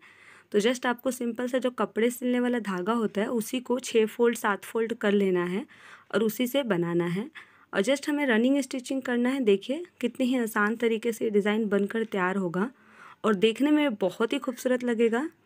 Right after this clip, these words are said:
इससे आप अपने बच्चे का बिस्तर बना सकते हैं, बहुत ही खूबसूरत लुक आएगा। या फिर अगर आप चाहें तो इससे पूरा का पूरा कुशन कवर बना सकते हैं, वो भी बहुत अच्छा लगेगा देखने में। किस तरीके से हम छोटे-छोटे से रनिंग स्टिचिंग कर रहे हैं back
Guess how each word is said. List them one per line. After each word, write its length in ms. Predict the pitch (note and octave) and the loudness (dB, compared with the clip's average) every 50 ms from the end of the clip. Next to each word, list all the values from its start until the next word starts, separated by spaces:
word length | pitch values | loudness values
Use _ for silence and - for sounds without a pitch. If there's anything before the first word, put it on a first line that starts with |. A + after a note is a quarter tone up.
| _ _ - - _ _ - - | _ _ -20 -20 _ _ -6 -2
इससे 260 | - A3+ - - - A#3 | -2 -2 -2 -2 -2 0
आप 200 | G#3+ G#3+ G#3 - | 0 0 -2 -4
अपने 220 | A3 - A#3 A3+ | -6 -4 -4 -4
बच्चे 360 | G3+ F3 F#3+ F3+ - - B3 | -2 -2 -4 -4 -4 -2 -2
का 120 | B3 B3 A#3 | -2 -2 0
बिस्तर 360 | G3+ G#3 G3 - - A#3+ A3 | 0 -2 -2 -2 -2 -2 0
बना 260 | G#3+ A3 G#3+ G3+ G3+ | 2 2 2 2 0
सकते 340 | G3+ G3+ G3+ - _ - G3+ | -2 -4 -8 -10 _ -6 -4
हैं, 300 | G3+ G3 G3+ A3+ C#4+ D#4+ - _ _ _ _ _ - | -2 -2 -4 -6 -8 -12 -16 _ _ _ _ _ -20
बहुत 320 | - - - A3 A3 G#3+ | -12 -6 -4 -4 -2 -2
ही 40 | C4 | -2
खूबसूरत 540 | B3+ - A3 G#3+ - - A3+ A3 A3+ - A3+ | -4 -4 -8 -6 -2 0 0 0 2 2 2
लुक 200 | A3 G#3+ - G#3+ | 2 2 2 2
आएगा। 340 | G3+ G3 G3 F#3+ G3+ B3+ - - - _ _ _ _ _ _ - | 0 0 0 -2 -2 -4 -6 -10 -20 _ _ _ _ _ _ -6
या 140 | - G3 G3+ | -6 -4 -4
फिर 200 | G3 - B3 A#3+ | -2 -2 0 2
अगर 200 | A#3+ A3+ A#3 A#3 | 2 2 2 2
आप 140 | A3+ A3+ A3+ - | 0 0 -2 -2
चाहें 300 | A#3 G#3+ A3 A3+ A3+ A#3 | -2 -2 -2 0 -2 -2
तो 80 | A#3 A#3 | -2 -2
इससे 200 | A3 - - A#3 | -4 -2 -4 -6
पूरा 380 | A3 _ - G#3+ G#3+ A3+ A#3+ B3+ | -6 _ -2 0 0 0 0 -2
का 100 | B3 A#3+ | -4 -4
पूरा 240 | A#3 - A#3 A3+ A3+ | 0 2 2 2 2
कुशन 380 | A3 - G#3 G3+ - A#3 A#3+ | 0 -2 -2 -2 0 -2 -2
कवर 300 | A#3+ A#3 A3 G#3 A3 A#3 | -2 -2 -2 -2 -2 0
बना 260 | G#3+ A3+ A3+ G#3 G3+ G3+ | 0 2 2 2 2 2
सकते 320 | G#3 - G#3 - - G#3 | 0 -4 -8 -8 -6 -6
हैं, 80 | G#3+ C4+ | -6 -4
वो 240 | D4 C4 G3+ G3 G3+ | -2 2 4 4 6
भी 120 | A3+ B3 | 4 2
बहुत 340 | G#3 A3 G3+ - G#3+ A3 A3 | 0 0 -2 0 0 0 0
अच्छा 260 | G#3+ G#3+ - - G#3+ | 0 -2 -2 -2 0
लगेगा 360 | G#3+ G3+ G3 G3 G3 F#3+ F#3+ | 0 2 2 2 2 0 0
देखने 360 | F3+ F#3 F3+ F3+ - G3 F#3 F#3 | 0 0 -2 -2 -2 -2 -2 -2
में। 180 | F#3 G3+ C#4 - _ _ - - - - - _ _ _ _ _ _ _ _ _ _ - A#3 G3 F#3 - | -2 -4 -4 -8 _ _ -20 -20 -20 -20 -20 _ _ _ _ _ _ _ _ _ _ -10 -8 -8 -6 -4
किस 160 | - C4 B3+ | -6 -4 0
तरीके 340 | - C4 A3+ A#3+ A3+ B3 B3 | 2 2 2 2 2 0 0
से 140 | A#3+ - C#4+ | 0 0 2
हम 340 | E4+ F4 D4 B3 A3+ A3+ A#3+ | 2 2 2 2 0 0 0
छोटे-छोटे 600 | A#3+ - A3+ G#3+ - A#3+ - B3+ A3+ A3 A3+ A3+ | 0 0 0 0 0 -2 0 0 0 0 0 -2
से 220 | A3 - D4 E4+ | 0 -2 -2 0
रनिंग 380 | C#4+ C4 A3+ G#3+ A3 A#3 B3 B3 | 0 2 4 4 4 4 2 2
स्टिचिंग 440 | A#3+ - - A#3+ A#3+ - B3 B3 A#3+ | 0 -2 -4 -4 -4 -2 -4 -4 -2
कर 200 | - A3+ G#3+ G3+ | -2 -2 0 0
रहे 120 | G3+ A#3 | 0 0
हैं 140 | C#4+ D4 B3 | 0 0 0
back 200 | G#3+ F#3 F#3 | 0 -2 -4